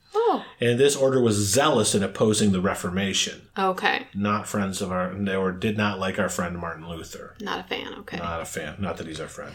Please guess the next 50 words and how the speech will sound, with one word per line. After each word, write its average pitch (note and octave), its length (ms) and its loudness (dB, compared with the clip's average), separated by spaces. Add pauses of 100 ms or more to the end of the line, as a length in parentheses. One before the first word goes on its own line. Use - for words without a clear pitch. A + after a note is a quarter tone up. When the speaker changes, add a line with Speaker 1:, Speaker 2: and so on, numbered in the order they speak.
Speaker 2:
but, - 180 -16
you - 100 -16
know. - 60 -16 (800)
Speaker 1:
<laughs> - 40 0
Speaker 2:
So F3 160 6
anyway, D#3+ 420 8
I D3 140 4
could D3+ 180 2
keep C3 220 2
going C3+ 320 6
and A2 100 4
going, A2+ 220 6
'cause G#2+ 140 2
then A2 120 4
I G#2 80 4
thought, G#2 240 2
"Well, G#2+ 260 6
who G#2 120 2
was A2 160 2
Saint A#2 220 6
Ignatius A#2+ 420 2
Loyola?" A#2 300 6
And G#2 100 4
I'm G#2 60 4
like, G#2+ 140 6
"No, G#2 120 4
Speaker 1:
Uh-huh. E3 240 2
Speaker 2:
this, G2+ 240 0
we've G#2+ 220 2
gotta G2 240 4
stop F2+ 360 2
somewhere." G2 540 2
Speaker 1:
<laughs> A4+ 40 4 (500)
Speaker 2:
But D#3+ 160 2
that B3 120 6
gives F3+ 180 2
us D#3 120 2
a D#3 40 4
little C3 200 6
more A2+ 160 2
context. - 600 -10
Speaker 1:
Yeah, F#4+ 180 4 (140)
absolutely. A3+ 600 2 (160)
Speaker 2:
Yeah. A2+ 100 -4 (720)
All E3 80 4
right, C#3 180 4
so F#3+ 220 6
it F3+ 80 4
is F#3 320 6
thought, D3+ 400 0